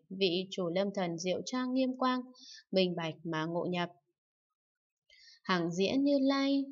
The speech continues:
tịch diệu âm, khắp sinh hoan hỷ không sánh được. Tùy sở thích, hiểu đều khiến ngộ, để pháp tu hành của lôi âm. Hằng diễn Như Lai, tịch diệu âm, hằng thường bất biến diễn nói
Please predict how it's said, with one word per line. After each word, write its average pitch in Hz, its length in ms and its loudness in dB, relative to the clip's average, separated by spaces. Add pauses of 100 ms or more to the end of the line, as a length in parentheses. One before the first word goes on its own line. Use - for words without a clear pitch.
(140)
tịch 160 240 0
diệu 175 300 0
âm, 247 420 -4 (280)
khắp 240 180 -4 (140)
sinh 208 200 0
hoan 196 240 -2
hỷ 175 300 0 (100)
không 254 280 0
sánh 247 200 0
được. 165 220 0 (560)
Tùy 190 200 4 (100)
sở 175 260 0
thích, 311 160 2 (280)
hiểu 160 400 2
đều 160 280 -2 (100)
khiến 247 200 -2
ngộ, 190 260 2 (360)
để 170 220 0 (100)
pháp 277 140 -2 (100)
tu 226 140 0
hành 156 400 -4
của 156 180 -2 (120)
lôi 175 220 -2
âm. 180 240 -2 (1080)
Hằng 196 300 0
diễn 208 280 2
Như 285 160 4
Lai, 277 420 2
tịch 160 140 2 (100)
diệu 165 220 -2
âm, 247 240 -2 (500)
hằng 165 240 -2
thường 160 320 -2
bất 220 200 0
biến 202 340 2
diễn 269 200 0
nói 269 240 -2